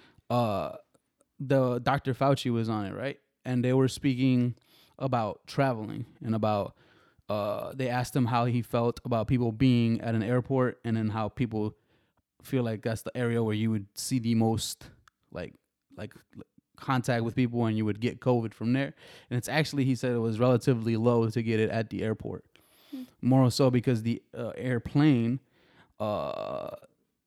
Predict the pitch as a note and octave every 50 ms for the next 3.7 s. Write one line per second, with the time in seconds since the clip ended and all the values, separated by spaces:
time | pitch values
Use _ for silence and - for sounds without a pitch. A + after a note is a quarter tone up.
0 | _ _ _ _ _ _ _ _ _ _ _ _ _ _ _ _ - C3 C3+ A#2
1 | - - - B2+ D3 D3+ C#3 C3+ B2+ - C3 A#2 - - C3 C3+ C3 B2 A#2+ A2
2 | A2+ B2 A#2 A2+ G#2+ G#2+ G#2 - - G#2+ A2+ C3 C#3 D3+ D#3+ D#3+ E3 F3 F#3 F3+
3 | D#3 C3+ B2 A#2+ - C3 A#2 A2+ C3+ - _ - G2+